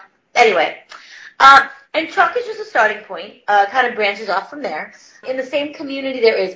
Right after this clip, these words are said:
pumice eating, uh, clay eating, and I also found one account that was eating something called a brick and pumice cookie that she had made herself. It was, there was no cookie involved. It was just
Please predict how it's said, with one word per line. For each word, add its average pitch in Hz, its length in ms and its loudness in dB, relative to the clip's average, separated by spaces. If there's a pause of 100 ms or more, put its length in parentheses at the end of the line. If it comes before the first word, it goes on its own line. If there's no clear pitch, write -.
pumice 277 480 -2
eating, 302 340 -4 (640)
uh, 202 300 8 (140)
clay 262 280 -4
eating, 254 460 -8 (580)
and 226 540 0
I 233 220 0
also 294 400 -2
found 285 260 0
one 277 100 -2
account 302 420 2
that 247 80 0
was 233 220 0
eating 285 320 -6
something 269 680 0 (280)
called 269 400 4
a 214 200 0
brick 294 320 0
and 247 220 2
pumice 220 320 -2
cookie 392 420 -2
that 220 180 0
she 226 160 -4
had 196 200 0
made 180 320 -6
herself. 190 600 2
It 190 200 4
was, 185 420 -2
there 220 140 6
was 214 120 2
no 202 80 4
cookie 226 380 -6
involved. 165 420 4
It 165 40 -2
was 175 120 -6
just 175 260 -6